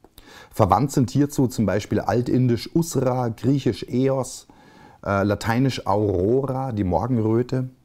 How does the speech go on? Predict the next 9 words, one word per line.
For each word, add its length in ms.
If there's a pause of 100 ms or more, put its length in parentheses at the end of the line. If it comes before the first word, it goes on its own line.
(640)
Möglicherweise 720
handelt 260
es 120
sich 240
eigentlich 400
um 100
ein 200
germanisches 680
Fest 440